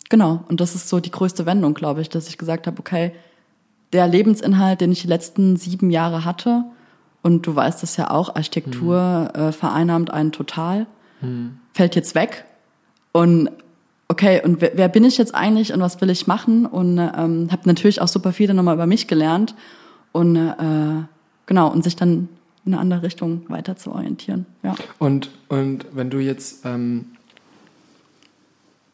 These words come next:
Speaker 2: also wenn ich jetzt drüber nachdenke, ähm, mir ist, also ich, jetzt hab, jetzt hab ich die Frage verloren.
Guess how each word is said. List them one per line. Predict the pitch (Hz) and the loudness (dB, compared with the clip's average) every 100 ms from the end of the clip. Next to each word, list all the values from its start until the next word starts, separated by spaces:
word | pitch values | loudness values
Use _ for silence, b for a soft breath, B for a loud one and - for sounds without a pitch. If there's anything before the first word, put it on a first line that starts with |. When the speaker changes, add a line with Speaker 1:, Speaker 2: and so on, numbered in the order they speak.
| _ _ | _ _
Speaker 2:
also | 120 117 | -4 2
wenn | 117 | 2
ich | 113 | 2
jetzt | 113 | -4
drüber | 117 117 | -4 -2
nachdenke, | 104 117 - 123 113 120 113 | 0 -2 -4 -6 -4 -6 -6
ähm, | 117 110 113 | -8 -8 -8
mir | 120 | -8
ist, | 117 - - | -8 -10 -10
also | 117 107 | -12 -12
ich, | - | -14
jetzt | 117 | -16
hab, | 131 - 131 | -18 -18 -16
jetzt | 131 | -14
hab | 117 | -16
ich | - | -16
die | 117 | -18
Frage | - 123 120 | -16 -16 -16
verloren. | - 120 117 | -18 -16 -16